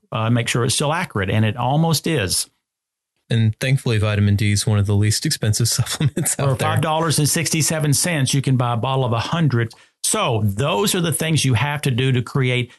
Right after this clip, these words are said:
Speaker 1: at least the healthy soil.
Speaker 2: Mm-hmm.
Speaker 1: Now, the next list would be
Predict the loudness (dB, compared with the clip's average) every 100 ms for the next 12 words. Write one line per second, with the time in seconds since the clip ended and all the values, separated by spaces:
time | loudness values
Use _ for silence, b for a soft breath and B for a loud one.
0 | B -2 0 2 0 0 -2 -2 0 0
1 | 0 0 0 0 0 0 0 -4 -10 _
2 | 0 2 2 -2 0 2 2 0 -2 0
3 | 0 -2 -2 -2 0 0 0 0